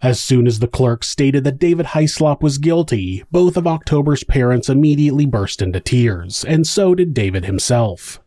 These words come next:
He was led out of the courtroom in handcuffs, still crying. October's father, Michael, described the guilty verdict as feeling like a weight coming off his chest.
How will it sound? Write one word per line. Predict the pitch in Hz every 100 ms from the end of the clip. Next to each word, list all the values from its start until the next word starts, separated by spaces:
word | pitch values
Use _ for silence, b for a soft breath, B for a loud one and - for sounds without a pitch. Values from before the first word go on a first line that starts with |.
| _
He | - 175
was | 165 156
led | 147 143 139 135
out | 135
of | 131 135
the |
courtroom | - 139 139 135 131
in | 135
handcuffs, | 110 151 156 147 110 113 -
still | - 85
crying. | - 120 120 120 95 90 87 _ _ _ _ -
October's | 160 165 156 143 -
father, | - 127 123 120 120
Michael, | 127 131 104 101
described | 120 147 - 196 180 170 175
the |
guilty | 170 170 185 180 175
verdict | 156 143 143 151
as | 135 -
feeling | 165 151 147
like | 147 143 147
a |
weight | 147 170 170 160 -
coming | 175 160 139
off | 104 -
his | 95 -
chest. | - 127 107 - -